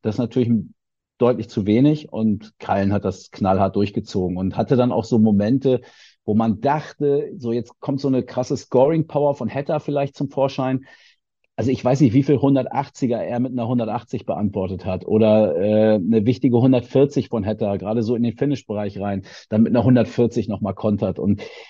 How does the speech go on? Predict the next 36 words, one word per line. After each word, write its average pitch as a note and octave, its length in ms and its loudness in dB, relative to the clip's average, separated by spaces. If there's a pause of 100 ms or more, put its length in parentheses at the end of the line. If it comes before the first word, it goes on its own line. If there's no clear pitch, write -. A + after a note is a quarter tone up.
hat - 200 0
da C3+ 120 8
auch C#3 220 4
die C3 160 6
richtigen D#3 520 4
Sachen C#3 560 0 (280)
an B2+ 200 -4
der A#2+ 80 -2
richtigen C3 260 0
Stelle B2+ 320 0
gemacht C3 260 -2
und C3 80 -4
hat B2 120 -4 (120)
überhaupt F#3 760 -4
keinen E3+ 280 0
Zweifel D3+ 580 2
aufkommen B2+ 460 -2
lassen, A#2+ 420 -4
dass G#2+ 220 -6
das A#2 260 -4
eine, A2+ 420 -2
eine G#2+ 140 2
ganz A2+ 340 0
glatte G#2+ 320 -2
Sache G2+ 240 -2
durchgeht. G2 400 -4
Also F#2 300 -2
ich - 180 -8
hatte A2 200 -2
zu G#2 160 -6
keinem B2+ 420 2
Zeitpunkt A#2 460 -2
des G2 100 -8
Matches G#2 300 -2
das G2+ 160 -8
Gefühl, G#2+ 420 2